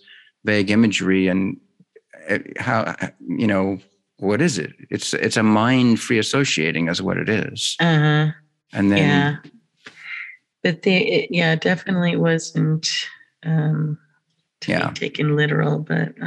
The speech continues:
Speaker 2: don't know.
Speaker 1: Yeah.
Speaker 2: And, um,
Speaker 1: Well, that's a huge other topic. We're, we're gonna run. I gotta, I have to end in twenty minutes 'cause I gotta go get my hair cut.
Speaker 2: No, that's
Speaker 1: Nece-,
Speaker 2: okay, 'cause I was
Speaker 1: necesito cortarme mi pelo,
Speaker 2: <laughs>
Speaker 1: mi,
Speaker 2: Dude,
Speaker 1: mi amiga.
Speaker 2: okay.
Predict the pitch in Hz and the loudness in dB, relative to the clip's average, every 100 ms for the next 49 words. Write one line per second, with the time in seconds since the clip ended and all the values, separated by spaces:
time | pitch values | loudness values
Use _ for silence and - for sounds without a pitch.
0 | 160 160 156 151 151 - - - - - | -4 -2 0 -2 -4 -6 -4 -4 -6 -8
1 | - - _ _ _ _ _ - 160 160 | -8 -10 _ _ _ _ _ 2 6 6
2 | 160 147 131 135 - 127 147 123 120 107 | 6 6 4 2 0 2 2 4 4 2
3 | 101 110 98 104 104 101 95 - 113 107 | 2 0 0 -4 -2 0 -2 0 2 4
4 | 101 - - 107 101 - 120 139 131 104 | 2 -2 -4 0 2 2 0 2 2 0
5 | - - 127 151 - - 104 110 107 98 | -2 -2 0 0 -2 -2 0 2 2 2
6 | 92 104 98 95 92 90 - 92 98 98 | 0 0 2 4 2 0 -2 0 2 2
7 | 92 92 92 95 90 92 90 - 90 - | 2 2 2 0 0 0 0 -2 -4 -6
8 | _ _ _ 226 285 240 240 - 269 - | _ _ _ 4 6 6 4 4 2 2
9 | 262 277 226 - 202 220 - 147 131 - | 2 4 4 4 4 4 4 2 2 0
10 | 127 - 147 139 110 104 101 90 143 135 | -2 0 0 2 0 0 -2 -2 0 0
11 | 107 90 90 95 95 95 220 208 - 101 | 0 -2 -2 0 0 0 -2 -4 -2 0
12 | 92 92 233 240 98 | 2 2 4 2 0